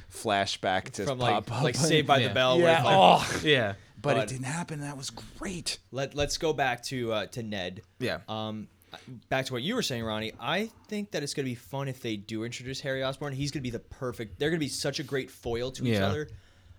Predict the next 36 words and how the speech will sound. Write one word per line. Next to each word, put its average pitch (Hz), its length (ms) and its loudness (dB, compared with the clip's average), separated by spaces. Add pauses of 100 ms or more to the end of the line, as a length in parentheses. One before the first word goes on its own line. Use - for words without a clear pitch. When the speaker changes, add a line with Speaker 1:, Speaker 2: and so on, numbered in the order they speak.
(120)
Speaker 2:
Um, 117 380 -6 (220)
especially 175 340 0
if 185 40 -2
they 185 120 0
introduce 160 300 -4
Harry 135 220 0
like 123 140 -2
they 123 100 -4
did 120 140 -4
in 113 80 -6
the 101 100 -4
Ultimate 107 340 -6
Comics, 123 300 -8
where 117 80 -4
he's, 120 180 -8
like, 120 240 -6 (300)
the 160 100 0
really 156 480 2
cool 160 540 0
rich 151 260 -4
guy 135 380 0
who 123 80 -2
takes 107 240 6
Speaker 3:
Yeah. 95 60 4
Speaker 2:
a - 20 2
liking 139 420 -2
to 127 80 -4
Peter, 139 680 -2 (640)
and 131 100 -6
then 123 100 -6
Peter 147 240 0
becomes 131 340 -4
kind 127 200 -4
of, 120 60 -6
like, 110 240 -4
I - 20 -20